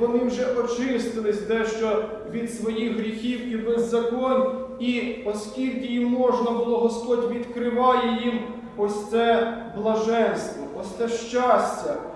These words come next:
яке людина відчуває, бувши з Богом. І всі апостоли без винятку пізніше відчули ось те щастя і ту радість.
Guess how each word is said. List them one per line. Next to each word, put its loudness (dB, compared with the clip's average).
яке 4
людина 2
відчуває, 4
бувши -4
з -10
Богом. 0
І 2
всі -2
апостоли 4
без 0
винятку -2
пізніше 2
відчули 0
ось 0
те 0
щастя 4
і -6
ту -2
радість. 4